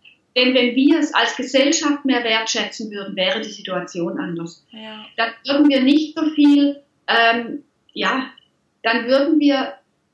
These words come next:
Speaker 1: dann wären die, es, ja, ich sag anders, es beginnt bei uns selber. Also nicht zu sagen, das muss die Industrie oder sonst irgendjemand anders machen. Nein, wir müssen anfangen, die Dinge mehr wertzuschätzen.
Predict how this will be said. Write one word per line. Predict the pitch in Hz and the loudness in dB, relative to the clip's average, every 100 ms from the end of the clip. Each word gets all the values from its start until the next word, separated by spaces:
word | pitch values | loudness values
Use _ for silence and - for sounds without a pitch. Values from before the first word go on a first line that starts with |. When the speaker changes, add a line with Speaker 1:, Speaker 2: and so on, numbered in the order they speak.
| _ - | _ -6
Speaker 1:
dann | 226 | -2
wären | 226 247 285 | 2 2 2
die, | 269 - _ _ | 0 -8 _ _
es, | - 240 - _ _ _ _ _ | -12 -12 -16 _ _ _ _ _
ja, | 196 185 | -14 -12
ich | - - | -12 -12
sag | 185 - | -10 -8
anders, | 208 220 | -10 -10
es | - - | -8 -2
beginnt | 269 285 320 - | 2 2 2 -2
bei | 233 - | -4 -2
uns | 269 285 294 311 | 2 4 4 2
selber. | 202 190 240 233 - _ _ | -2 -4 -4 -8 -12 _ _
Also | 233 269 | -2 2
nicht | 269 330 302 | 4 2 0
zu | |
sagen, | 294 269 254 247 | -2 0 0 -2
das | - | -6
muss | 240 - | -8 -8
die | - | -10
Industrie | 220 220 - 247 269 | -8 -6 -4 0 0
oder | 226 | 0
sonst | 214 247 285 | 0 2 4
irgendjemand | 311 285 285 262 240 | 4 4 4 2 -2
anders | 214 220 220 | -4 -6 -6
machen. | 214 196 214 | -4 -4 -4
Nein, | 190 208 247 220 - - - - | -2 -2 -2 -6 -14 -20 -20 -2
wir | 220 302 | 2 4
müssen | 320 311 285 | 6 4 4
anfangen, | - 240 240 233 220 214 | 0 -2 -4 -6 -4 -6
die | 214 | -8
Dinge | 214 202 | -8 -6
mehr | 202 180 | -6 -4
wertzuschätzen. | 180 170 175 190 - 165 160 - - | -2 -4 -6 -6 -4 -4 -8 -16 -20